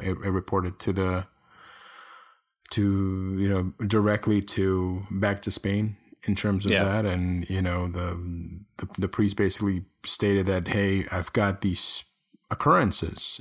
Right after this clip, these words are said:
Speaker 1: And, you know, it started with this woman who could not be cheered up, as, <laughs> as what they would say, basically. And, you know, they, they put her through grueling tasks of just praying constantly, and that would involve, you know,
Speaker 2: Yeah.
Speaker 1: fasting. And, and essentially,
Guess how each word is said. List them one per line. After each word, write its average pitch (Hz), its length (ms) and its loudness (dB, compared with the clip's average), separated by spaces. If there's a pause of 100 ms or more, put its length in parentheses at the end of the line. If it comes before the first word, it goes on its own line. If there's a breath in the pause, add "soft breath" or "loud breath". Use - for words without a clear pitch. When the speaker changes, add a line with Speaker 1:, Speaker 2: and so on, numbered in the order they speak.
Speaker 1:
And, 90 260 -2
you 101 120 0
know, 92 140 0
it 92 60 -2
started 104 300 2
with 107 120 2
this 113 180 0
woman 107 340 4
who 98 380 -2
could 107 120 0
not 95 180 2
be 104 100 2
cheered 107 300 2
up, 101 160 0
as, 104 220 0
<laughs> - 60 -4
as 113 260 4
what 101 400 0
they 98 120 2
would 95 200 0
say, 95 360 0
basically. 95 680 -2
And, 95 180 0 (760 loud breath)
you 107 160 6
know, 101 140 4
they, 101 160 6
they 101 160 4
put 95 340 2
her 131 80 6
through 104 240 2
grueling 104 480 4
tasks 104 560 2
of 92 100 0
just 95 260 -4
praying 98 440 0
constantly, 90 1040 0
and 90 240 -6
that 92 180 -2
would 92 120 0
involve, 90 600 -2
you 101 100 0
know, 87 160 2
Speaker 2:
Yeah. 92 100 2
Speaker 1:
fasting. 95 720 0
And, 87 280 -4
and 90 180 -6
essentially, 95 680 0